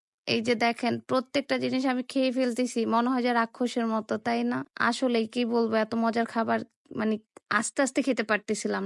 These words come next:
না। যাই হোক, ভাইয়া আবার বাহিরে গিয়ে কিছু নাস্তা নিয়ে আসে তার ভাগ্নির জন্য,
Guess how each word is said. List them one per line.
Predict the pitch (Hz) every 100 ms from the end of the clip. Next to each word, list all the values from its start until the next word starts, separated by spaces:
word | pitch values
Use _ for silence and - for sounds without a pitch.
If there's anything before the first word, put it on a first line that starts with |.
| 202
না। | 196 220
যাই | 214
হোক, | 220
ভাইয়া | 208 208 233 233
আবার | 240 247 226
বাহিরে | 214 240 233 220
গিয়ে | 214 208 220
কিছু | 233 - - 220 269 226
নাস্তা | 208 - 226 214
নিয়ে | 202 190 185
আসে | - 196 - -
তার | 202 196
ভাগ্নির | 202 196 208 196 185
জন্য, | 190 190